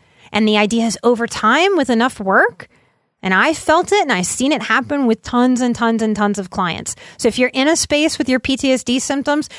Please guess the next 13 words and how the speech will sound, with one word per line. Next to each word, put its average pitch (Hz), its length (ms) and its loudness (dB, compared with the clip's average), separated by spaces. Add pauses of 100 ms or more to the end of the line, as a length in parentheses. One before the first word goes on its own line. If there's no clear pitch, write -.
(140)
where 214 100 -2
you 220 140 0
feel 226 140 2
like 220 140 2
it 226 120 -4
can 220 180 2
never 208 240 2
be 214 140 -2
better, 202 320 2
please 254 360 -2
don't 214 220 0
believe 185 400 0
that. 165 500 -2